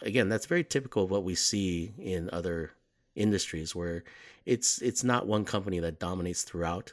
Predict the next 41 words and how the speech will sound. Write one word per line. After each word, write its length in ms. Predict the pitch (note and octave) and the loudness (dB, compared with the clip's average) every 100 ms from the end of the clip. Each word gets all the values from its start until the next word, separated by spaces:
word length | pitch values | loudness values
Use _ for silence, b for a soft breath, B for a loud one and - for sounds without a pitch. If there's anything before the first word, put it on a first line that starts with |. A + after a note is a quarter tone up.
| - - _ | -20 -20 _
It's, 220 | E2 - | -8 -6
it's 200 | - - | -6 -4
one 120 | F#2+ F#2 | -2 -2
company 300 | G2 F#2 F2 | -2 -2 -2
that 140 | D#2+ | -2
dominates 400 | E2+ E2 E2+ E2 | -4 -4 -4 -4
in 160 | D#2 D2+ | -4 -4
one 200 | D#2 D2+ | -4 -4
era, 360 | D2+ D2+ D2 b b b - | -6 -6 -8 b b b -6
and 140 | E2+ | -4
then 100 | E2 | -2
new 160 | E2 F2+ | -2 -2
entrants 300 | E2 - F2 | -2 -4 -4
come 240 | - E2 | -4 -4
in 240 | D#2+ D#2 D#2 | -4 -6 -8
and 100 | D2 | -8
figure 220 | F2+ E2 | -6 -4
out 140 | D2 | -4
a 40 | D2+ | -6
better 280 | D2 E2+ D#2+ | -4 -2 -2
way 260 | D#2+ D#2 | -2 -2
or, 260 | D#2+ D2 - | -2 -4 -8
or 60 | - | -8
cheaper 320 | - G2 - | -6 -4 -4
way 320 | D2+ D2+ D#2 | -4 -4 -4
or 240 | D2+ C2+ - B B B B B G2 | -6 -8 -12 B B B B B -4
some 200 | - F#2+ | 0 2
more 200 | F#2 F2+ | 2 0
appealing 380 | - - E2+ D#2 | -2 -2 -2 -2
way, 320 | D#2 D2 F2 - | -4 -4 -6 -6
and 140 | D#2 | -6
then 100 | D2 | -6
takes 240 | D2 D#2+ | -6 -6
over 140 | D2 C#2+ | -6 -8
the 120 | C#2+ | -8
industry. 440 | D2+ D2+ - - B B B B _ | -8 -8 -10 -12 B B B B _
Now, 380 | G2+ F#2+ F#2 - _ _ _ _ | 6 8 6 2 _ _ _ _
translating 640 | - A#2+ C3 C3+ A#2 G#2+ G2 | 2 6 6 6 6 6 4
that 160 | F#2+ | 2
to 80 | D#2+ | 2
healthcare 560 | G2+ C#3+ - D2 C#2+ | 0 0 -2 -2 -2